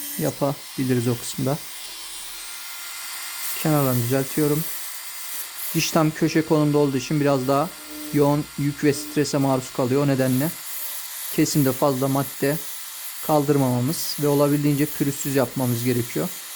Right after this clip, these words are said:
Çıkıntı veya kenarları sivri olan kesimlerde genelde o alanlardan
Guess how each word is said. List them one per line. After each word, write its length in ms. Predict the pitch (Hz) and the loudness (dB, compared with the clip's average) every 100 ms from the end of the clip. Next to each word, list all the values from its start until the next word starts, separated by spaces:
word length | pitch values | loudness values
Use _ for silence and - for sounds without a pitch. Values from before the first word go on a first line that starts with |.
| - - - | -12 -10 -6
Çıkıntı 500 | - 160 180 151 156 | -4 2 4 4 4
veya 220 | 147 143 | 4 4
kenarları 480 | 135 - 147 147 147 | 2 0 2 2 2
sivri 340 | 139 - 151 151 | 0 0 2 4
olan 260 | 143 127 - | 4 2 0
kesimlerde 640 | 151 143 151 135 127 151 196 - - - - | -2 0 2 2 2 0 -4 -8 -16 -16 -2
genelde 340 | 151 151 143 | 2 4 6
o 80 | 147 | 6
alanlardan 600 | 147 143 135 131 123 135 | 6 4 2 0 -2 -4